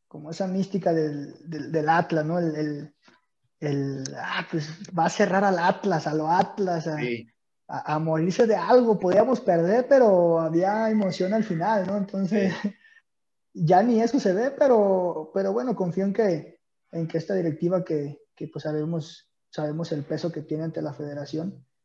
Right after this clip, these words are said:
Speaker 1: este, pues, saque adelante un, a un gran equipo como, como es Atlas, ¿no?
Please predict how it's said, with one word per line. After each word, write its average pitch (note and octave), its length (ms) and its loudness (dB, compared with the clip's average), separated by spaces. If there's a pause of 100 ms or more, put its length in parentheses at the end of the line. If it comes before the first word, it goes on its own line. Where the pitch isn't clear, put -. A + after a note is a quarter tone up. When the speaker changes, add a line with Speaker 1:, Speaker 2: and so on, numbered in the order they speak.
(340)
Speaker 1:
este, - 320 -12
pues, D3+ 160 -14
saque D3 240 -6
adelante D#3 380 -4
un, D#3 360 -6 (480)
a D3 80 -12
un D3+ 80 -6
gran D#3 180 -2
equipo D#3+ 320 -4
como, C#3+ 460 -6
como D3 300 -6
es D3 100 -8
Atlas, D3+ 300 -2
¿no? D#3 240 -6